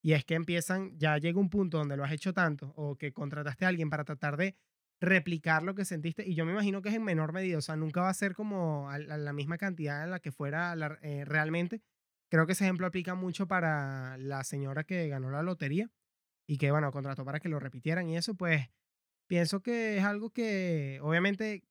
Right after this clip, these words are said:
por algo es rentable y es que mucha gente lo contrata, pero que no deja de ser algo que lo que hace es separarte de la realidad y que te pone a dudar, pues, si realmente, y lo que tú mencionaste, o sea, que la gente que trabaja de eso, me imagino, bueno, ya que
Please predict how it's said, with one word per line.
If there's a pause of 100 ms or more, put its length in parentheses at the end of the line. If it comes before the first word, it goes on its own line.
(120)
por
algo
es
rentable
y
es
que
mucha
gente
lo
contrata, (540)
pero
que
no
deja
de
ser
algo
que
lo
que
hace
es
separarte
de
la
realidad (580)
y
que
te
pone
a
dudar,
pues,
si
realmente,
y
lo
que
tú
mencionaste,
o
sea,
que
la
gente (320)
que
trabaja
de
eso,
me
imagino,
bueno,
ya
que